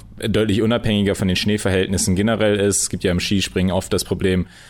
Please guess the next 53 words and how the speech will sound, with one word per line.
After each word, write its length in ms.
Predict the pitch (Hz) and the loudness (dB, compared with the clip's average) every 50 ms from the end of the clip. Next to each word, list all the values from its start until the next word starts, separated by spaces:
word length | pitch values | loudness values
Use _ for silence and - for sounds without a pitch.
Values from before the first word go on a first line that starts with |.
| - - - | -18 -8 -4
dass 140 | 90 90 - | -4 -2 0
gerade 220 | 90 95 92 90 | 0 -2 0 0
wenn's 220 | 92 90 - - | 0 0 0 0
regnet 460 | 107 107 117 - 113 110 107 107 95 101 | 0 0 0 0 0 0 0 2 0 0
oder 520 | 87 92 92 92 95 95 101 98 104 101 | 0 0 2 2 2 2 2 2 0 0
zu 180 | - - 101 92 | -2 -2 0 0
warm 200 | 101 107 113 110 | 0 2 2 2
geworden 340 | 98 90 104 101 101 101 101 | 2 2 2 2 2 2 2
ist, 180 | 98 90 - | 0 0 0
dass 140 | 95 90 - | 0 -2 0
die, 460 | - 101 95 95 98 101 101 101 95 - - | 0 0 2 2 4 4 2 2 0 -2 -2
ja, 80 | - 90 | -2 -2
dass 140 | 92 87 | 0 0
der 80 | - 98 | 0 0
Schnee 220 | - - 104 107 | 0 0 0 0
zu 140 | 101 - 95 | 0 0 0
weich 220 | 90 92 104 101 - | 0 0 0 0 -2
geworden 420 | 113 92 98 95 98 98 95 95 | -2 0 0 2 2 2 2 0
ist 160 | 95 90 - | 0 0 0
und 140 | 95 87 85 | -2 -2 0
dadurch 380 | 92 90 87 90 87 - - - | 0 0 0 0 0 -2 -4 -4
das 140 | 92 90 | -4 -2
Verletzungsrisiko 760 | - 98 92 113 - - 117 101 - 117 104 101 104 - - 101 | -2 0 0 0 0 -2 -2 -2 0 0 0 0 0 -2 -2 -4
steigt. 320 | - - 104 101 98 - | -2 0 0 0 0 0
Das 120 | 95 - | -2 -2
würde 140 | 95 95 95 | 0 0 0
man 160 | 92 92 92 | 2 2 2
natürlich 500 | 92 92 85 - 101 95 95 92 87 - - - - - - - - - | 0 0 0 0 0 2 2 0 0 -2 -8 -18 -20 -20 -20 -14 -6 -2
durch 160 | 104 98 - | -2 -2 0
die 80 | 101 | 0
Matten 520 | 95 95 101 - - 101 95 98 98 98 95 - | 0 0 0 0 0 0 0 0 0 -2 -2 -2
so 160 | 107 92 87 | -2 -2 0
ein 60 | 82 | 0
bisschen 680 | 107 92 - - 104 92 87 90 90 90 85 85 87 - - - | 0 0 0 0 0 2 2 2 0 0 -2 -4 -6 -10 -6 -2
mindern. 540 | 85 95 110 123 127 123 123 120 123 123 - - | 0 0 2 2 2 2 0 0 0 -2 -2 0
Und 140 | 110 104 | 0 0
das 100 | 104 - | 2 0
zweite 320 | - - 101 101 104 120 101 | 0 0 0 0 0 2 2
Argument, 560 | 101 92 95 98 98 101 101 90 - 127 117 - | 2 2 2 2 2 2 0 -2 -2 -6 -6 -2
um 160 | - 101 104 | 0 0 2
auf 140 | 98 90 98 | 0 0 0
Matten 220 | 98 - 85 107 | 0 0 0 -2
zu 140 | - - - | -2 -2 -4
springen, 400 | - - - 98 98 95 95 101 | -4 -4 -2 0 0 2 2 2
ist 360 | 98 92 85 - - - - | 2 0 0 0 0 -2 -2
eines, 220 | - 95 98 95 90 | 0 0 0 0 0
was 120 | 92 - | 0 0
der 100 | 98 90 | 0 0
Bundestrainer 580 | 101 120 131 123 - - 117 113 110 107 110 107 | 2 0 0 0 -2 -2 0 0 2 2 2 2
jetzt 180 | 104 92 - | 2 0 0
auch 420 | - 95 90 - - - - - - | -2 -2 -4 -4 -8 -20 -12 -6 -2
angesprochen 600 | 101 110 107 98 - - - 101 95 98 92 95 | -2 0 0 0 -2 -2 -2 0 0 2 2 2
hat, 240 | 95 95 92 - | 0 0 -2 -4